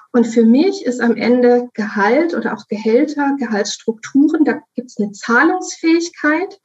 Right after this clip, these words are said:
bei der Organisation, ne? Also wie viel Geld hat die Organisation zur Verfügung?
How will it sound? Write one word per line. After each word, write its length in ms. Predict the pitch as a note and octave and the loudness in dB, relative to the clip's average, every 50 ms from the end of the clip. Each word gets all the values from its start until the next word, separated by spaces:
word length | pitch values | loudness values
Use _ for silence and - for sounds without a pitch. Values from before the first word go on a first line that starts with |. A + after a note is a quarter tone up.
| _ | _
bei 100 | - C4 | -4 -4
der 140 | B3+ C4 - | -2 -2 -2
Organisation, 1040 | - C#4 C#4 D4 C#4+ C#4+ D4 C#4+ D4 D4 D4 - - C#4+ C#4+ D4 D#4 E4 E4 - - _ _ _ | -2 -2 0 0 0 0 0 0 -2 -4 -4 -6 -6 -4 0 0 0 0 -2 -6 -12 _ _ _
ne? 200 | - B3+ E4 E4+ D#4 | -2 -2 -2 -2 -2
Also 280 | G#3 G#3 G#3+ G#3+ G#3 - | -2 -2 -2 -2 -4 -6
wie 80 | A3+ | -8
viel 100 | - A3 | -6 -6
Geld 240 | G#3+ - F#3+ G3 - | -4 -4 -4 -4 -4
hat 140 | A#3+ A#3+ B3 | -4 -6 -4
die 80 | C#4+ C4 | -4 -4
Organisation 680 | B3+ B3+ B3+ B3+ B3+ B3 A#3+ A#3+ A#3+ - A#3 A3+ A3+ | -2 -2 0 0 0 2 2 0 -2 0 0 0 0
zur 100 | A3 G3+ | 0 -4
Verfügung? 560 | - G3 F#3 - B3 C4+ C#4 D#4 D#4 D#4+ D#4+ | -8 -8 -8 -6 -4 -2 0 0 0 0 -2